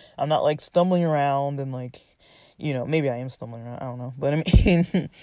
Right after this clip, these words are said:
<laughs> um, I'm not saying things have to be perfect. I mean, nothing's ever gonna be perfect, but, um,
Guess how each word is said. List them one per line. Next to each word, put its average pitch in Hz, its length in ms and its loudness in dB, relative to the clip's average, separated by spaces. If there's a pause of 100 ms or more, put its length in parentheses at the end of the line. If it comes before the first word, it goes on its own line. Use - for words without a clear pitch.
(420)
<laughs> - 560 -12
um, 151 680 6 (540)
I'm 170 160 0
not 196 160 4
saying 175 200 0
things 156 260 -6
have 139 160 -6
to 139 60 -16
be 131 100 -14
perfect. 156 560 -6
I 139 40 -8
mean, 135 140 -8
nothing's 147 320 -8
ever 143 200 -8
gonna 131 180 -12
be 127 120 -14
perfect, 135 540 -12
but, - 320 -12 (640)
um, 139 640 -6